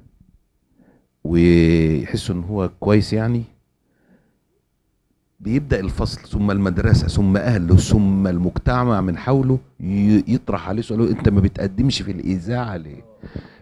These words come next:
فبقت أول خطوة له بعد ما هم سمعوه قال آيتين الإذاعة، بينما الإذاعة كان لها قيم زمان بتخلي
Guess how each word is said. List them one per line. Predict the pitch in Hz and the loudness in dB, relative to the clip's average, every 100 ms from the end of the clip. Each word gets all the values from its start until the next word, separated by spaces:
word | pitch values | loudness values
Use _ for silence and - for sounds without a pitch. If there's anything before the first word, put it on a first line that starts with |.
| - | -12
فبقت | - - 95 147 170 - - - | -10 -6 0 2 2 0 -4 8
أول | 226 226 175 156 | 10 12 12 10
خطوة | 127 117 185 - 104 85 80 - | 10 6 6 6 0 0 -6 -6
له | 104 151 127 | 8 10 10
بعد | 143 139 120 | 8 4 4
ما | 123 | 2
هم | 156 123 | 4 4
سمعوه | - 113 107 123 | 2 2 2 0
قال | 113 135 131 | 0 0 0
آيتين | 104 - 143 160 139 _ _ - | -2 -2 0 0 -2 _ _ -12
الإذاعة، | 101 - 92 92 73 73 - _ _ _ _ _ _ _ | -10 -8 -4 -2 -2 -4 -10 _ _ _ _ _ _ _
بينما | - 101 117 190 190 180 - _ | -2 2 4 6 6 6 2 _
الإذاعة | 101 95 95 90 131 135 | -10 -8 -8 -2 0 2
كان | 110 92 110 | 0 -2 -2
لها | 135 | -2
قيم | - - 135 127 107 | -2 -2 0 0 0
زمان | 90 95 120 127 | -4 -2 0 0
بتخلي | 104 - - 139 139 123 120 | 2 2 2 0 -2 0 -2